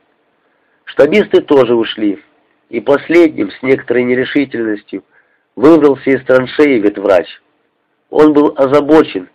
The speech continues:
и, ни с кем не простившись, побрел следом за всеми. В траншее стало свободнее. Маркин в ожидании прихода Кизевича и Орощука упорно молчал,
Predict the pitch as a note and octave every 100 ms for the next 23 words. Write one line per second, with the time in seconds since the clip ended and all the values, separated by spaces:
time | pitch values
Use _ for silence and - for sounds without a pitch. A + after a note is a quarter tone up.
0 | _ - B2 B2+ B2 D#3 D#3+ D3 C3+ C3
1 | - C3 C3 C#3 B2 - G2+ _ _ _
2 | - G#2 G2+ C#3+ C#3+ C#3 - G#2+ G#2+ G2+
3 | F#2+ G2+ - - F#2 E2+ _ _ _ _
4 | _ _ _ _ _ _ _ _ _ _
5 | _ _ _ _ _ - C3+ D3 F#3+ G3
6 | E3 - E3+ E3+ - D#3+ D#3 B2+ A2+ G#2+
7 | G2+ F#2+ _ _ _ _ _ _ _ _
8 | _ A#2+ D3+ F#3 E3 A#2+ G#2+ G#2+ A2 A#2+
9 | B2 B2+ A#2+ - B2 B2+ C3 B2 C#3 B2
10 | C#3 C3 A#2+ - G2+ B2+ A#2 A#2+ - C3
11 | C#3 C#3+ C3+ _ _ _ _ - B2 -
12 | F3 D#3+ D3 C#3 C3 - A2 F#2